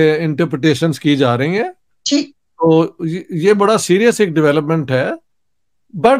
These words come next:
Speaker 1: the problem is कि जब तक, अ, ये जो है Justin Trudeau credible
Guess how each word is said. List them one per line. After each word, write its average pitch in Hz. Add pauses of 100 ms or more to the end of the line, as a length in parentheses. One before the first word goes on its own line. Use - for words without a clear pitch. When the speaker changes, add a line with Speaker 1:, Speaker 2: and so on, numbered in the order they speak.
Speaker 1:
the 202
problem 170
is 180 (800)
कि 131
जब 156 (160)
तक, 180 (960)
अ, 175
ये 147
जो 147
है 156
Justin 165
Trudeau 160 (600)
credible 170